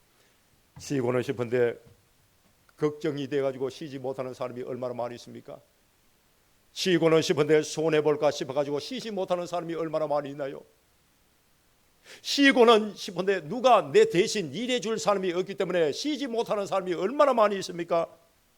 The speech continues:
근데 우리가 알아야 되는 것은, 여러분, 쉬어야 됩니다. 쉬어야 돼요. 땅도 쉬어야 돼요. 나무도 쉬어야 돼요. 사람도 쉬어야 돼요. 휴식이 필요합니다.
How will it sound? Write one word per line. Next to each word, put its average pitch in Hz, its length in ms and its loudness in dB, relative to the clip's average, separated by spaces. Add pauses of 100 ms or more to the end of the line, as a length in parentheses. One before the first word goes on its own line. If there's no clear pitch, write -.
(1200)
근데 123 200 -2
우리가 120 380 0
알아야 113 220 0
되는 110 160 -6
것은, 107 260 -10
여러분, 104 320 -8
쉬어야 - 320 -14
됩니다. - 220 -18 (920)
쉬어야 - 220 -12
돼요. - 140 -20 (800)
땅도 113 360 -6
쉬어야 - 200 -12
돼요. - 140 -20 (720)
나무도 104 340 -10
쉬어야 - 220 -14
돼요. - 160 -20 (880)
사람도 104 520 -2
쉬어야 117 280 -10
돼요. - 120 -20 (200)
휴식이 190 400 -14
필요합니다. - 400 -20